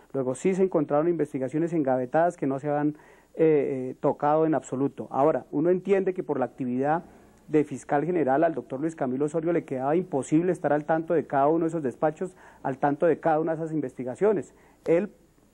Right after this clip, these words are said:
eh, me imagino, podría, eh, tomar medidas de acuerdo a lo que se le iban,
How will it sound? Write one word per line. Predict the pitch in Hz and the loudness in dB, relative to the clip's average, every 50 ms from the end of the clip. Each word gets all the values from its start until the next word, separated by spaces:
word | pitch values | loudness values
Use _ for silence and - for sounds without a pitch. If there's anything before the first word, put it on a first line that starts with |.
| _ _ _ - - - | _ _ _ -20 -8 -2
eh, | 151 143 143 143 135 135 131 - - | 0 0 2 2 0 -2 -4 -6 -2
me | - 156 | 0 2
imagino, | 147 147 135 131 135 175 208 220 240 247 294 - - - _ _ _ _ _ | 2 2 2 0 0 0 2 2 2 2 0 -4 -10 -20 _ _ _ _ _
podría, | - 135 127 131 139 151 160 170 185 190 - - | -4 -2 0 2 4 4 4 4 4 2 0 -2
eh, | - 170 156 147 143 | 0 0 2 0 0
tomar | - - 135 131 143 156 | 0 0 0 0 0 0
medidas | 170 185 185 185 185 190 185 | 2 2 4 4 4 4 2
de | 170 | 0
acuerdo | 147 120 - 151 147 143 170 | -2 0 0 -2 0 0 0
a | 175 | 0
lo | 170 | 0
que | 170 151 | -2 -4
se | - 139 | -6 -6
le | 123 123 | -4 -2
iban, | 131 139 151 165 147 | 0 0 0 0 -2